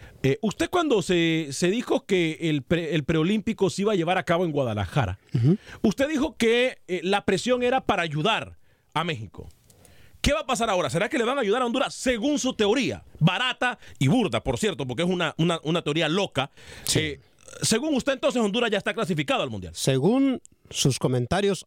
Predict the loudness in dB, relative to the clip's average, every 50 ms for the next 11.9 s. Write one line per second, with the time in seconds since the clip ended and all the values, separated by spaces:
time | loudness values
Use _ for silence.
0 | _ -2 0 0 0 2 2 2 2 2 -2 -2 0 0 0 2 0 0 0 0
1 | 0 -2 -2 0 0 -2 -2 -2 -4 -4 -2 -2 -2 -2 -2 -4 -4 -2 -2 -2
2 | 0 0 2 0 2 2 0 0 0 0 0 0 0 0 0 -2 -2 -4 -4 -2
3 | 0 -2 -2 0 -2 -2 0 0 0 2 0 0 -2 -4 -2 0 0 0 0 -2
4 | -2 -2 -2 0 0 -2 0 2 0 0 2 -2 0 0 0 0 0 -2 -4 -4
5 | -4 -6 -4 -6 -8 -8 -6 -4 -2 0 0 0 -2 -4 -8 -4 -2 -2 -2 0
6 | -2 -4 -2 0 -2 0 2 2 0 0 0 2 2 2 2 2 0 -2 -4 -2
7 | 0 0 0 0 2 0 -2 0 0 -2 0 0 0 0 0 0 -2 0 0 0
8 | 0 0 0 0 0 0 0 -2 0 0 0 0 0 0 -2 0 0 -2 -2 -2
9 | -8 -16 -4 0 0 2 2 2 -2 0 0 0 2 2 0 0 0 -2 -2 -2
10 | -2 -2 -2 0 0 0 2 2 0 0 -2 -4 -2 0 -2 0 2 0 0 0
11 | 0 0 -2 -2 -4 -4 -2 0 2 2 2 2 2 2 0 0 -2 -6